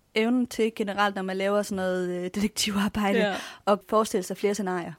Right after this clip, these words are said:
Speaker 2: Lige præcis. Og han har bare valgt, at det er Snape.
Speaker 1: Ja.
Speaker 2: Øh, og man kan sige, de har jo også fået nogle hints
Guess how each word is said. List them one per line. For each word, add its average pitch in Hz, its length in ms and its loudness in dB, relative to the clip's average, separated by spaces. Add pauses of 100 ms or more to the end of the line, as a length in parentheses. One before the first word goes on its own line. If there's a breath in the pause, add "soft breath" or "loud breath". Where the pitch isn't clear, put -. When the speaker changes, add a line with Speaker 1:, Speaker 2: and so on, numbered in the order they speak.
(120)
Speaker 2:
Lige 196 220 0
præcis. 151 360 -4
Og 160 120 -2
han 185 180 0
har 190 140 2
bare 170 300 2
valgt, 156 240 -4
at - 140 -8
det 160 140 -2
er 160 80 -2
Snape. 156 420 -6 (240 soft breath)
Speaker 1:
Ja. 175 120 -4 (240)
Speaker 2:
Øh, 160 220 -2
og 165 60 -4
man 165 120 0
kan 170 80 -6
sige, 180 200 -2
de 165 160 -4
har 165 180 4
jo 160 100 0
også 170 220 -2
fået 180 140 0
nogle 175 220 0
hints 185 460 -2